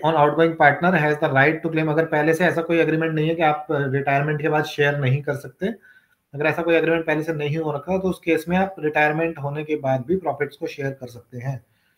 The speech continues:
तो उसमें क्या, कैसे share कर सकते हैं? Right to claim a share in the profits of the firm or claim interest at the rate six percent per annum on his share in the property of the firm till his account of finally settled।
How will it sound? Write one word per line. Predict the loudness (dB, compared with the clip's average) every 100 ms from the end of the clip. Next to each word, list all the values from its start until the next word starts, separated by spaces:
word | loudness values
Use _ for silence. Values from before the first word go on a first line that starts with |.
| _ _ _ _ _
तो | -6
उसमें | -4 0 0 4
क्या, | 4
कैसे | 6 4 2
share | 4 4
कर | 4
सकते | 0 0 -2
हैं? | 4
Right | 6 6 2
to | -2 2
claim | 4 4
a |
share | 2 2 4 4
in | 2
the | 0
profits | 2 0 0 -2
of | -2
the | -4 0
firm | 2 2 0 -10 _ _ _ _ _ _ _ _ _ _ _ _ _ 2
or | 8 8 6
claim | 4 4 4
interest | 4 2 4
at | 4
the | 4
rate | 2 2
six | -6 -4
percent | -4 0 -2 0
per | 0
annum | 2 2 2 -2 -6 -8 -4
on | -2
his | 0 -2
share | -2 0 2 0 -4
in | -6
the | -4 -4
property | -2 -2 -2 -2
of | -2
the | -2 -4 -2
firm | -2 -4 _ _ _ _ -2
till | 0 2
his | 0
account | 0 0 0 0
of | -2 -2
finally | -2 -2 -4 -2
settled। | -2 0 0